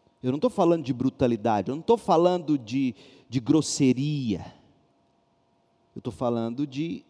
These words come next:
exortação amorosa. Escuta, você já professou sua fé pelo batismo.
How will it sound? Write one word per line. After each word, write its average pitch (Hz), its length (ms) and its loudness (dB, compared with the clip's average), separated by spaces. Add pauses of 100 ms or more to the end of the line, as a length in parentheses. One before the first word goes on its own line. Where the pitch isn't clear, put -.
(120)
exortação 127 800 -6
amorosa. 156 580 -4
Escuta, 113 520 -4 (640)
você - 160 -10
já 127 120 -4
professou 208 540 -4
sua 139 220 -8
fé 117 240 -6
pelo 104 240 -4
batismo. 101 560 -6